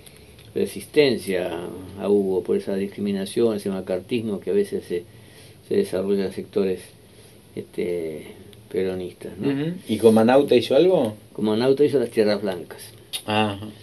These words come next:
Speaker 1: Las Tierras Blancas, que es muy buena película, que es una película muy fuerte, sobre la defensa de las tierras de los productores de algodón del Chaco.
Speaker 2: Ah.
Speaker 1: Este,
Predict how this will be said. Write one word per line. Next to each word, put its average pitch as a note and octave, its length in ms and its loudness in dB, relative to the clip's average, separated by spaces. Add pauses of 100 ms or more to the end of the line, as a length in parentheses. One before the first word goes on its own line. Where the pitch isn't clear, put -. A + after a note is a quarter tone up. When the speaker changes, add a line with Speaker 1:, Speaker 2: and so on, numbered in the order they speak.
(200)
Speaker 1:
Las - 100 -16
Tierras A2 260 2
Blancas, A#2+ 260 -4
que A#2 60 -2
es G2 60 0
muy G#2 140 0
buena G2+ 240 0
película, G#2 580 -4
que G2 140 -16
es - 100 -20
una F2 140 -12
película F2+ 360 -10
muy F#2+ 200 -6
fuerte, - 560 0 (460)
sobre F2+ 140 -6
la F#2 80 -4
defensa F#2+ 440 -4
de F2+ 60 -4
las F#2 140 -6
tierras G2+ 420 0
de F2 80 -6
los E2+ 340 -8 (100)
productores F#2 460 -4
de F#2 80 -6
algodón F#2+ 440 -4
del F2 220 -6
Chaco. F#2 420 -8 (380)
Speaker 2:
Ah. G2+ 580 -6 (260)
Speaker 1:
Este, F2 920 -6